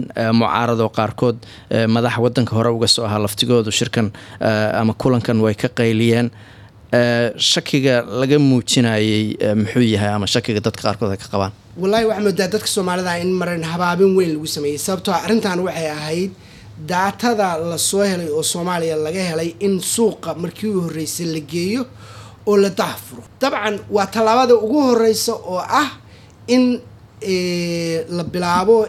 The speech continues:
Speaker 2: in dowladda Soomaalida oil and gas-ka ay sheegayso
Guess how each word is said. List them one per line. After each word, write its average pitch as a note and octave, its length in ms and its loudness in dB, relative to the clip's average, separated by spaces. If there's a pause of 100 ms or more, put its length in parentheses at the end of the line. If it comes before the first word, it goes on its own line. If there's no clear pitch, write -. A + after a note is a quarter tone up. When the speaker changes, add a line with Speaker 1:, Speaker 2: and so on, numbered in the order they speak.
Speaker 2:
in G#3 280 0
dowladda G3 400 2
Soomaalida F3 880 -4
oil F#3+ 320 0 (160)
and D#3 140 -6
gas-ka E3 460 -4
ay D#3 120 -8
sheegayso F3+ 720 0